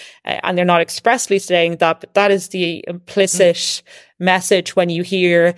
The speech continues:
Speaker 1: this reference to education in Gaza. 'Cause again, I, I, I've he-, and I've been hearing it more and more recently, uh, I, you know, and this idea that we have to re-educate Palestinians, because obviously at the moment their education is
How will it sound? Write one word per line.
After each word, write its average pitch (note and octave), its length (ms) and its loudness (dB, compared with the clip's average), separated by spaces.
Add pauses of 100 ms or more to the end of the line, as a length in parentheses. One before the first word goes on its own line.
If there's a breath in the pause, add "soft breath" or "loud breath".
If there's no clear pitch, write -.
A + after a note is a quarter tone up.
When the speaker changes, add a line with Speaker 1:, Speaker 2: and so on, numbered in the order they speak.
(160 loud breath)
Speaker 1:
this F3+ 220 -2
reference F3 440 -2
to E3 420 -2 (300 soft breath)
education F#3 680 -2
in E3+ 100 -4
Gaza. D#3+ 500 0
'Cause - 180 -8
again, F#3 240 -2
I, - 240 -4
I, - 80 -6 (120)
I've - 80 -6
he-, G#3+ 120 0
and F#3+ 140 -2
I've E3+ 100 -2
been - 80 -8
hearing G3+ 300 0
it F3 80 -2
more F#3 160 2
and F3+ 80 -2
more G#3 180 2
recently, F#3+ 580 -2 (380 loud breath)
uh, F3 260 2 (120)
I, F#3 360 -2
you G3 120 -4
know, F3+ 100 2
and F3 160 -2
this F3 200 -2
idea F3+ 180 2
that E3+ 100 0
we F3+ 60 -2
have E3 100 -4
to F3+ 100 -8
re-educate F#3 720 0
Palestinians, F3 720 -2
because F#3 380 0
obviously F#3+ 360 0
at E3 140 0
the F#3 60 -2
moment F#3 320 2
their F3 140 4
education F3+ 680 -2
is E3 240 -2